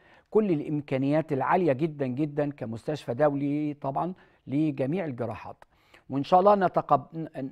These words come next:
ن-، نقابل ال-، السادة المترددين يوم الخميس والجمعة في مستشفى عرابي، آه، إن شاء الرحمن الخمي-، الأسبوع القادم. أم يوسف.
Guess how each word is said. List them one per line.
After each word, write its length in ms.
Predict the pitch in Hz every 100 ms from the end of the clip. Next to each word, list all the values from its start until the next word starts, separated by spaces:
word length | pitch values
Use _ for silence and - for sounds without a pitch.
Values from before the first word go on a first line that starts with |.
| -
ن-، 680 | 127 131 123 123 131 131 135 -
نقابل 540 | 131 131 - 180 175 165 -
ال-، 640 | 131 127 123 120 120 123 -
السادة 440 | 120 - 170 147 143 -
المترددين 840 | 139 127 127 123 123 131 196 156
يوم 200 | 147 165
الخميس 400 | 127 120 131 139
والجمعة 340 | 127 127 185 190
في 140 | -
مستشفى 360 | 127 - 156 135
عرابي، 600 | 127 120 127 135 135 135 -
آه، 320 | 113 113 -
إن 100 | 120
شاء 220 | 151 -
الرحمن 480 | 113 - 131 120 117
الخمي-، 340 | 120 117 123 -
الأسبوع 380 | 113 110 117
القادم. 380 | 113 - 123 92 90 _ _ _ - - - - - _ _ _ -
أم 160 | 127 131
يوسف. 460 | 196 196 254 -